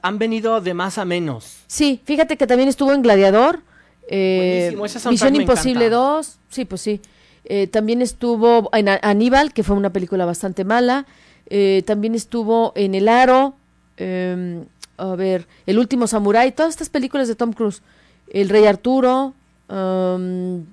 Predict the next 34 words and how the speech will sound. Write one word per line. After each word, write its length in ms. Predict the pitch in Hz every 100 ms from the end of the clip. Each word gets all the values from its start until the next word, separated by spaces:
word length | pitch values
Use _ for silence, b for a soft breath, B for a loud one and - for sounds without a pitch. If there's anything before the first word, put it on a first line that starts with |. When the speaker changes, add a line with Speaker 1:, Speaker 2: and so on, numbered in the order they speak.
| -
Speaker 2:
este, 380 | 175 180 - 190
Spanglish, 640 | 180 226 254 247 269 247
esta 180 | 240 -
película 400 | 214 220 233 233
que 120 | 214
hizo 160 | 220 220
con 160 | - 190
Paz 160 | 214
Speaker 1:
Ahí 140 | 208 262
Speaker 2:
Vega. 180 | 262
Speaker 1:
es 100 | 269
donde 240 | 262 240 214
yo 140 | 208
digo 200 | 208 190
que 100 | 185
empieza 340 | 165 185 180 185
a 40 |
ch-, 100 | - -
a, 280 | 139 -
a, 40 | 135
bueno, 280 | 156 147 120
Speaker 2:
¿A 80 | 202
chafear? 360 | 214 226 302 -
Speaker 1:
a, 120 | 127
sí. 260 | - 143 113 -
Speaker 2:
Madagascar, 640 | 214 208 208 208 - 240
Speaker 1:
Ahí 80 | 285
Speaker 2:
que 140 | 254 196
Speaker 1:
es 60 |
Speaker 2:
no 180 | 190 190
Speaker 1:
donde 120 | 196 170
Speaker 2:
fue 120 | 196
muy 220 | 190 190
buena 120 | 185